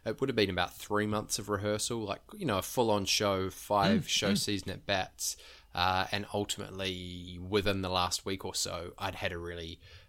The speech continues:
Speaker 1: uh, honest and frank conversation with the, the director, who was super nice about it. She was like,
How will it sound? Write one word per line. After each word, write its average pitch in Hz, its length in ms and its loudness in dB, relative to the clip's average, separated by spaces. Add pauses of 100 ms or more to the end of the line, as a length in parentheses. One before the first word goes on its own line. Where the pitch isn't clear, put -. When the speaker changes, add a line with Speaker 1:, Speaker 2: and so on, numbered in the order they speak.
Speaker 1:
uh, 85 300 0 (100)
honest 117 300 2
and 98 100 -4
frank 110 200 0
conversation 98 560 -4
with 90 280 -8
the, 90 600 -6
the 101 80 -8
director, 139 460 -6
who 101 160 -4
was 87 280 -2 (380)
super - 360 0
nice 104 300 0
about 123 240 -2
it. - 220 -6
She - 180 -4
was 87 100 -6
like, 87 140 -6